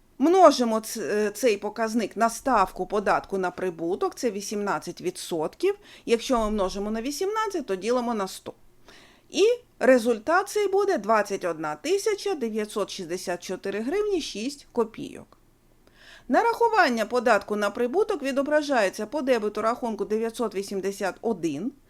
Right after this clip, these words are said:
податок на прибуток, і кредиту рахунку шіс-, шістдесят чотири тринадцять, розрахунки з бюджетом за податком на прибуток. Сума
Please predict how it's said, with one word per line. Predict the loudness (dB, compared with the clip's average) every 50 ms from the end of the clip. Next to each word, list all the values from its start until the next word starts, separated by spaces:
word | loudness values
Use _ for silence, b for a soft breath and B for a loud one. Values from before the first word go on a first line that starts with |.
| B B B B B B B B _
податок | 2 2 4 6 6 6 6 4 0 -2
на | -2 -2 -2
прибуток, | -2 -2 -4 -4 -2 -2 -2 -2 -2 -2 -4 -4 -6
і | -6 -8
кредиту | -6 -4 -2 0 0 0 0 2 2 2
рахунку | 2 2 2 0 0 0 0 0 0 -4
шіс-, | -4 -6 -6 -8 -8 -12 -16 -16 -12 -10
шістдесят | -8 -4 -2 -2 0 0 -2 0 0 0 0 0
чотири | 0 -4 -4 -2 -2 -2 -2 -4
тринадцять, | -4 -4 -4 -2 -2 0 0 2 2 2 2 2 0 0 B B B B B
розрахунки | 4 6 6 6 6 4 2 2 2 0 -4 -2 0 2 2 2 2 2 0 0 0 -4 B B B B B
з | -10 -6
бюджетом | -2 0 0 0 0 4 4 4 4 4 4 2 2 2
за | 4 2 2 2
податком | 0 -2 0 2 2 2 2 2 -2 -4 -2 0
на | 0 0 0
прибуток. | 0 -2 -4 -4 -4 -6 -8 -8 -8 -10 -10 -10
Сума | -6 -4 -2 0 0 2 2 0 0